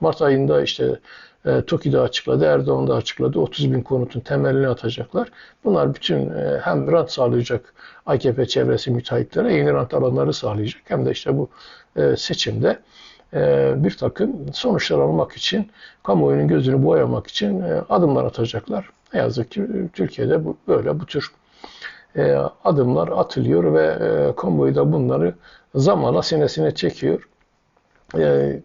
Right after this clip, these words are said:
enkazın altında kaç kişi kaldığı belli değil.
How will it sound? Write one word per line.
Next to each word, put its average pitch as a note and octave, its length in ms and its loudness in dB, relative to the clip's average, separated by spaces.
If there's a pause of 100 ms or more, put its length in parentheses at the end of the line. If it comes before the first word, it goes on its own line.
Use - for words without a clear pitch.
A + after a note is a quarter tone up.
(340)
enkazın F#3 320 4
altında E3+ 400 4
kaç D#3 200 0
kişi - 220 -4
kaldığı C3+ 540 2 (680)
belli C#3+ 260 4
değil. D3 300 2